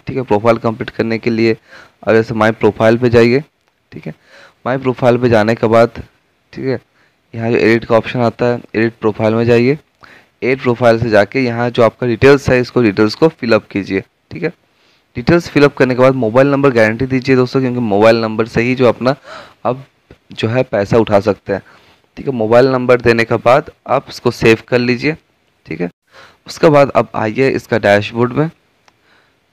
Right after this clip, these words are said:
ठीक है, होम पे आइए। Home पे आने के बाद आपको यहाँ पे लिखना है अब article। ठीक है, आपको यहाँ पे होम पे आ जाइए, अब यहाँ पे लिखना है article।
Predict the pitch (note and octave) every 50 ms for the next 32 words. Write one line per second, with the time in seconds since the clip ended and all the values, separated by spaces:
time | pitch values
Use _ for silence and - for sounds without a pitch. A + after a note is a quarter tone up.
0 | _ _ - - B2+ A#2 G#2 G#2 A2+ A2 A2+ A2+ A2 B2 A#2+ A2+ A2+ B2 C3 D3
1 | D#3+ _ _ _ _ - _ _ _ - C#3 C#3+ D3 C#3+ C#3+ B2+ A2+ A2+ A2 A2
2 | G2+ - A2+ C3 C#3 _ _ _ - - A2+ - - - A2+ A2+ G#2+ G#2+ G2+ -
3 | A2 G#2 G2+ G2 A2 G#2+ G#2+ G#2+ C3 C#3+ - - G2+ G2 F#2 - G2 F2+ - -
4 | - - _ _ _ _ _ _ _ _ _ _ _ _ _ _ _ _ _ _
5 | _ _ _ _ _ - _ _ _ _ _ _ _ _ - D#2 D#2 D#2 - -
6 | _ - G#2 - - - A2+ A2+ A2+ A2 G#2 A2 A2 A2 G#2+ G#2+ G#2+ A2 A2 -
7 | A#2+ A#2 A#2+ A#2+ A#2 A#2+ A#2+ C#3 D#3+ - _ _ _ _ _ _ _ _ _ _
8 | _ _ _ _ _ _ _ _ _ _ _ _ _ _ _ _ _ _ _ _
9 | _ _ _ _ _ _ _ - A#2+ B2+ C3+ C#3 C#3 B2+ A#2+ B2+ A#2+ A2 A2+ B2+
10 | C#3+ - - G#2 G#2 - - F#2+ - F#2 -